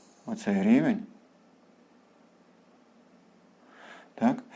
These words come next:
Підписуємо, що це буде H. Тобто ми будемо записувати здано H, чому у нас дорівнює? Від нуля, тут написано сантиметрів вгору три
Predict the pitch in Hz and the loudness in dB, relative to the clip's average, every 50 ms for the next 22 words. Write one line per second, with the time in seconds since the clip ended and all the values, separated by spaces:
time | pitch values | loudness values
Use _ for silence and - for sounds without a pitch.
0 | - - - - 113 110 110 117 110 110 - 117 113 110 110 110 110 110 110 - | -20 -14 -4 -2 -2 2 6 4 6 6 6 8 10 10 10 10 8 6 2 -2
1 | - - - 123 123 123 113 110 98 101 98 - - - 110 98 98 - - - | -4 -4 2 4 4 4 6 4 2 0 -2 -2 2 4 4 4 4 0 -6 -10
2 | - - - - - - - - - - - - - 113 - - 117 113 110 107 | -12 -18 -20 -20 -20 -20 -20 -20 -20 -20 -14 -6 -6 -4 2 4 6 6 6 6
3 | 110 120 123 123 120 107 117 104 113 113 117 113 107 123 123 131 123 120 117 113 | 6 6 8 8 8 6 6 6 6 6 6 8 6 6 8 8 6 6 8 4
4 | 117 110 - 120 110 101 104 151 165 175 175 170 - - - - - - - - | 4 4 4 2 2 6 10 10 10 10 8 4 2 -8 -14 -14 -14 -14 -20 -20
5 | - - - 117 127 160 - - - - - - 113 113 127 147 151 151 147 143 | -10 2 6 8 8 8 8 4 -6 -4 -2 2 4 6 6 6 6 6 4 4
6 | 147 156 160 160 170 165 165 165 160 156 156 - - - - - - - 117 123 | 6 6 6 6 6 6 4 4 2 0 -4 -10 -18 -20 -20 -10 0 4 6 8
7 | 120 123 123 127 123 127 131 127 123 117 107 101 101 117 113 - 117 104 113 104 | 10 10 10 10 12 12 12 12 12 10 10 8 4 0 2 2 2 2 2 4
8 | 113 113 110 110 - 117 113 113 117 113 113 110 110 107 107 107 98 101 117 127 | 6 6 6 6 6 4 6 8 8 8 8 8 6 4 2 2 4 6 6 8
9 | 135 156 160 - 160 170 175 175 | 8 6 4 2 2 2 2 2